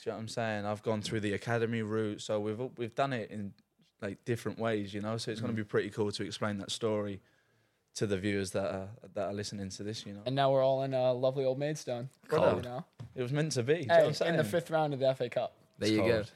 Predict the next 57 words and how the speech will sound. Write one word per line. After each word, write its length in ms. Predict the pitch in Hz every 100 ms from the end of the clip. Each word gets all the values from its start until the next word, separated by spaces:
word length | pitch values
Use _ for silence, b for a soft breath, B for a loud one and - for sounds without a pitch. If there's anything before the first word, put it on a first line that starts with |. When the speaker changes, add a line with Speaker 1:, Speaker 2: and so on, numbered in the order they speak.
| -
Speaker 3:
Yeah. 80 | 104
Speaker 2:
Who 60 |
would 80 | 185
have 80 | 190
thought 260 | 190 160 139
that 300 | 120 - -
Connor 240 | 147 139
Kelly 220 | 135 131
from 140 | 120 123
New 120 | 120
Jersey, 480 | 120 117 107 107 113 _ _ _
Sol 280 | - - 131
Wanjal 320 | 123 123 120 117
Smith 220 | 120 113
from 140 | 113
Speaker 1:
Brother, 120 | 110 120
Speaker 2:
Bristol, 300 | 107 117 110
Speaker 1:
do 40 |
you 60 | -
know 340 | _ _ -
what 40 | 151
I'm 40 |
saying? 240 | 135 165 180
Speaker 2:
and 100 | 220
Sam 220 | 135 127
Bone 220 | 123 120
from 140 | 120 120
Speaker 1:
I 40 |
thought 100 | 127
Speaker 2:
Ireland. 180 | 120 120
Speaker 1:
my 60 | 131
career 180 | 151 123
was 120 | -
done. 280 | - 170 196
Speaker 2:
<laughs> 460 | 190 - 339 247 - - B
The 60 | 214 196
Speaker 1:
I 40 | 185
thought, 20 |
Speaker 2:
fakest 160 | 220 233
Speaker 1:
I 140 | 240
thought, 120 | 233
I 100 | 214 220
Speaker 2:
Irish 140 | 214
Speaker 1:
thought 60 | 220
my 20 |
Speaker 2:
accent 40 | 185
Speaker 1:
career 200 | 202 208
Speaker 2:
you'll 20 |
Speaker 1:
was 20 | 156
Speaker 2:
ever 120 | 147
Speaker 1:
done. 80 | 151
Speaker 2:
hear. 240 | 139 113 147
Speaker 1:
I 60 |
thought 160 | 196 -
it 60 | 170
was 100 | 110
done. 460 | 156 214 180 95